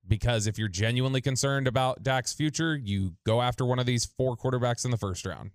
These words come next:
You make it happen and you go after them. You don't just say, "Well, let me take one of these dicey second rounders that have a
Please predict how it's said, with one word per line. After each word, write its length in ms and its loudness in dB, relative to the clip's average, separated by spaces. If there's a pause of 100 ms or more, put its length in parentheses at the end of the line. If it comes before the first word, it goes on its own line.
(140)
You 160 -4
make 200 0
it 80 2
happen 360 0
and 100 -2
you 80 0
go 180 4
after 280 0
them. 300 2 (280)
You 80 2
don't 180 0
just 200 0
say, 160 2
"Well, 180 2
let 80 0
me 80 -2
take 180 0
one 120 0
of 80 0
these 180 2
dicey 460 0
second 420 0
rounders 520 2
that 180 2
have 160 2
a 320 2